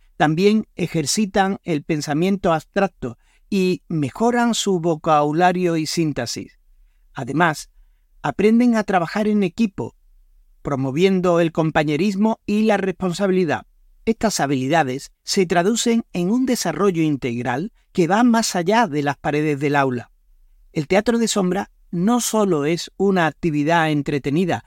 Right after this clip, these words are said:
sino que también puede ser una herramienta pedagógica efectiva. Profesores y profesoras, padres y madres pueden utilizar esta técnica para enseñar una variedad de temas,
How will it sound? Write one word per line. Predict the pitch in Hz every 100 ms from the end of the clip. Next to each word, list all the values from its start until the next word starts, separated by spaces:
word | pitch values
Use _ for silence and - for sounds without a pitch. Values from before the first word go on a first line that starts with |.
| _
sino | - - 170 143
que | - 139
también | 135 139 196 220
puede | 220 214 190
ser | - 214 - -
una | 220 233 214
herramienta | 196 165 165 165 151 143
pedagógica | 127 147 135 135 220 - _ - 226 - -
efectiva. | 143 - 131 - 160 123 - _ _ _ _
Profesores | - 120 135 - 180 160 143 147 -
y | 123
profesoras, | - 127 143 - 214 185 - _ _
padres | - 170 156 139 -
y | 127
madres | 175 175 175
pueden | - 185 180
utilizar | 185 160 170 165 185 175
esta | 180 - 160
técnica | - - 196 185 151 - 113 _ _
para | - 156
enseñar | 156 147 156 170 185 180
una | 190 190
variedad | 175 175 160 151 175
de | 156 151
temas, | 175 151 110 -